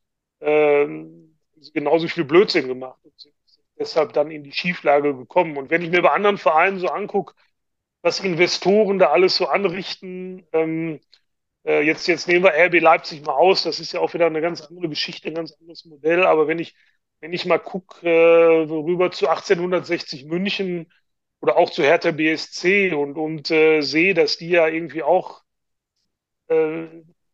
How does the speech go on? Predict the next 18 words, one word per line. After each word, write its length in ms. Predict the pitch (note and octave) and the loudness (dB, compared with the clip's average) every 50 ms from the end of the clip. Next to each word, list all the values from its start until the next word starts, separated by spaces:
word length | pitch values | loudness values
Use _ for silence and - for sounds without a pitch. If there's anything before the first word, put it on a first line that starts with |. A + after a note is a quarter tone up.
| _ _ _ _ _ _ _ _ _ _ _ _ _ _ _ | _ _ _ _ _ _ _ _ _ _ _ _ _ _ _
die 120 | _ _ - | _ _ -4
Einflussnahme 800 | D3 F3 F3+ - - F3+ D#3+ - - F3 D#3+ E3 E3+ E3+ E3 D3+ | -4 -4 -4 -4 -4 -2 0 0 2 4 4 4 4 2 0 -4
von 220 | - - E3 F3 | -6 -8 -10 -8
Investoren 720 | E3+ D#3+ D#3 D#3+ D3 - - - D#3+ E3 E3+ E3 E3+ C#3 C#3 | -8 -6 -4 -4 -4 -4 -2 -2 0 0 0 0 -2 -2 -2
hatten 280 | D#3+ - - E3+ D#3 | -4 -4 -6 -10 -14
und 160 | D#3+ D#3 C#3+ | -14 -16 -18
wenn 120 | D3 E3 E3 | -20 -20 -20
ich 120 | D#3 C3 | -20 -14
sehe, 180 | D3 D#3+ E3+ E3+ | -8 -6 -4 -2
was 140 | F3+ E3 - | -2 -2 -2
dann 140 | E3+ D#3 D#3+ | -4 -6 -6
unterm 280 | E3 D#3+ D#3 E3+ D#3 | -8 -14 -14 -14 -16
Strich 420 | - - - E3+ E3 - - - _ _ _ _ _ _ _ _ | -16 -8 -6 -6 -6 -6 -8 -16 _ _ _ _ _ _ _ _
bislang 420 | D3 C3 - - D3+ D#3 F3+ E3+ | -20 -12 -2 0 0 0 2 2
dabei 220 | - E3+ D#3 D#3 | 2 4 4 4
rumgekommen 760 | C#3+ B2 D3 E3+ F3+ F#3+ F#3 - - - E3 D#3 D#3 D#3 D3+ D#3 | 4 2 -2 -4 -4 -6 -8 -4 0 2 2 2 0 -4 -8 -10
ist, 280 | D3 C#3 - - - | -12 -14 -14 -12 -10
dann, 280 | C#3+ C#3 C#3 C3+ C#3 | -10 -10 -10 -12 -20